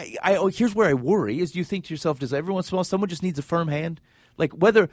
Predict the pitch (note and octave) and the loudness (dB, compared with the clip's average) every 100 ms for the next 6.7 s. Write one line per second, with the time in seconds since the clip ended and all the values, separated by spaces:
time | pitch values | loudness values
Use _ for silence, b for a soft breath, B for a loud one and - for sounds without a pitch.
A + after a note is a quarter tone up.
0 | b b _ - C#3 E3 A3 A#3 G#3 E3 | b b _ -6 2 4 4 0 -2 0
1 | F3+ D3 D3+ C#3 C3+ B2+ B2+ B2+ - A#2 | 0 0 -2 -2 -2 -2 -4 -4 -2 -2
2 | A#2+ A2 A#2+ B2+ A2 G#3+ G#3+ D#3+ D3 B2+ | 0 -2 0 -2 0 -2 2 2 4 2
3 | A#2 A#2 A#2 F#2+ A2+ C3+ F3+ E3+ D3+ C#3 | 2 2 0 -2 -4 -4 0 2 0 -2
4 | C3 A2 C3 B2+ A#2 A2 A2 G#2+ B2 C#3+ | -6 -6 -4 -4 -2 -2 -2 -4 -4 -4
5 | C#3+ C#3 - F3 - D#3+ F3 E3+ D#3+ D#3+ | -6 -8 -8 -10 -8 -6 -4 -2 -4 -4
6 | D3+ C#3+ C3+ C3+ G#2+ A2+ F2 | -8 -6 -2 -2 -2 -4 -4